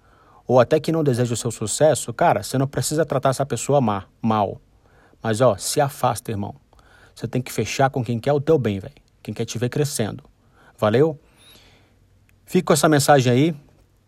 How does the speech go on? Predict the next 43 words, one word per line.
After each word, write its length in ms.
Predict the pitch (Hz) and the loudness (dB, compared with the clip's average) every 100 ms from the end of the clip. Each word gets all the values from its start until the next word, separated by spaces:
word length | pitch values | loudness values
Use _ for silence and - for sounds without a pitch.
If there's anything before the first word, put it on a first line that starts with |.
| _ _ - | _ _ -4
Eu 80 | 123 | 2
vou 100 | 135 | 4
ficar 140 | - | 4
guardando 340 | 135 127 123 | 4 4 4
o 60 | 117 | 2
seu 160 | - 147 | 2 2
contato, 360 | 151 131 117 | 2 2 2
o 20 | |
seu 120 | - 131 | 2 0
retorno 320 | 127 120 113 | 0 0 0
no 80 | 113 | 0
nosso 220 | 120 - | -2 -2
Instagram. 520 | - 104 113 139 143 - _ _ _ _ _ - | -2 0 0 0 -4 -12 _ _ _ _ _ -6
Nosso 200 | 117 - | -4 -2
Instagram 320 | 135 113 113 | 0 2 2
tá 100 | 110 | 0
aqui 140 | 127 127 | 0 0
na 80 | |
descrição, 580 | 117 113 - 113 139 151 | -2 -2 -6 -2 0 0
mas 180 | 127 - | 0 -2
também 220 | - 117 | -4 -4
você 120 | 113 | -4
pode 260 | 113 117 104 | -2 -2 -2
procurar 360 | 117 113 110 110 | -6 -2 0 0
lá, 260 | 110 104 - _ _ _ _ _ | 0 -2 -8 _ _ _ _ _
é 60 | 117 | -8
estilo 440 | - - 151 131 | -8 0 4 8
alfa 520 | 127 135 - 135 127 - _ _ _ _ _ _ _ | 8 8 4 0 0 -4 _ _ _ _ _ _ _
ponto 340 | 120 117 117 | 0 0 -2
Z 220 | 104 110 139 | -2 0 2
W 300 | 127 117 107 | 2 0 -4
X 320 | - 143 139 | -2 -2 -2
no 80 | 113 | -4
Instagram. 540 | - 107 107 131 147 143 _ _ _ _ _ _ | -4 -4 -2 -2 -4 -10 _ _ _ _ _ _
Você 140 | - 110 | -10 -4
vai 100 | 110 | -2
encontrar 340 | 110 107 113 | -2 -2 -2
a 20 | |
nossa 240 | 110 - 107 | -2 -6 -8
conta 420 | - 113 107 107 | -4 -4 -4 -2
lá. 240 | 127 147 139 _ _ _ _ _ _ _ - - | -2 -2 -6 _ _ _ _ _ _ _ -20 -4
Manda 240 | 139 160 | 0 2
mensagem. 640 | 175 165 - 185 175 107 | 2 0 2 4 4 0